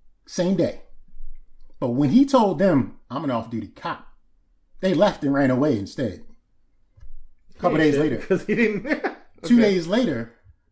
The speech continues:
Speaker 1: those same two kids and a third friend, they strong-armed and stole somebody else's car, got arrested, but the police let them go. And three days later,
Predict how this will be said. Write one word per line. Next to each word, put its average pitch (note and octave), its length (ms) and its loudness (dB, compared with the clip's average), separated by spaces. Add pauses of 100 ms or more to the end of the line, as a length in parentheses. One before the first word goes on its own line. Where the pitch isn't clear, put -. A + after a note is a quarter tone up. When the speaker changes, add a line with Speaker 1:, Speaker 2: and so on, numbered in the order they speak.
(200)
Speaker 1:
those D3+ 320 -2
same G3+ 240 -2
two G#3 140 -6
kids G3 260 -4
and C#3+ 100 -2
a C3+ 40 -4
third A3+ 360 -6
friend, A#2 380 -6 (560)
they C#3 100 -2
strong-armed G3 680 -2
and C#3+ 80 -4
stole F3+ 220 -4
somebody D3 420 -2
else's A3 340 -2
car, F#2 380 -10 (600)
got E3+ 200 -2
arrested, B2+ 600 0 (280)
but - 160 0
the B2+ 80 -2
police F3 480 -4
let D#3+ 180 0
them C3+ 180 0
go. C#3 420 0 (280)
And F3 300 0
three A3 180 4
days G#3+ 340 0
later, F#3 500 0